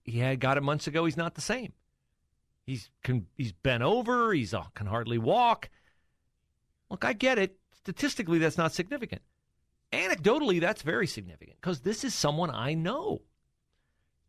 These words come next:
And the point Rogan is making is a very good point in that if you're going to look at it, they always say,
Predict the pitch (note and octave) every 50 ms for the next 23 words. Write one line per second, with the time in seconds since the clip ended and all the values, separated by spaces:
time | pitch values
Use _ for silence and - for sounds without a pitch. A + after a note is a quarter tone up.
0 | _ - - A3 G#3 - B3+ D#4 E4 D#4 G3+ G#3+ B3 A#3+ A#3+ F#3+ A#2+ B2 C3 A#2+
1 | A2+ - F#3+ G#3 - - F3 D#3 G#3 F3+ A#2 F#2+ B2+ B2 C#3 D3 B2 C#3+ D#3+ D3+
2 | - - - C4 D4+ - - _ - E3 E3 D#3+ D#3 D3+ D3+ - D#3+ D#3 D#3 -
3 | C#4 D#4 C#4 - G#3 F#3+ G3 G#3 G#3 D3 A#2+ A2+ - - G#3 A3+ G#3 - - B2+
4 | -